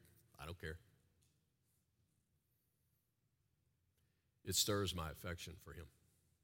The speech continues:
There's one not too far from here, just right out in the middle of the country, just a little cemetery.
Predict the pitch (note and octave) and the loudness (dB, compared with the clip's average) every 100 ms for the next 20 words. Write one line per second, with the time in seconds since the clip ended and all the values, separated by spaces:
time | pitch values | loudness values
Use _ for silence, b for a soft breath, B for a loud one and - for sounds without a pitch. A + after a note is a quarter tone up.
0 | _ _ _ _ _ _ _ _ _ _ | _ _ _ _ _ _ _ _ _ _
1 | _ - - B B G#2+ C3 C3+ A2+ F#2 | _ -20 -18 B B 8 10 10 10 8
2 | A2 F#2+ G2+ F#2+ F#2+ F#2 G2 - - - | 4 2 2 2 0 -2 -2 -4 -14 -20
3 | - G2+ F2 - G2 F#2 F#2 F#2 F2+ F#2+ | -8 -6 -6 -10 -2 0 2 0 -2 -2
4 | F#2 F2+ F2 F2 E2+ - - - - - | 0 -2 -2 -6 -6 -12 -20 -20 -20 -20
5 | - F#2 F2 F2 - - - - _ - | -2 0 0 -4 -8 -20 -20 -20 _ -16
6 | - - E2 D#2+ - - D#2+ E2 D#2+ E2+ | -14 -8 -8 -8 -12 -10 -6 -6 -2 -2
7 | E2 | -2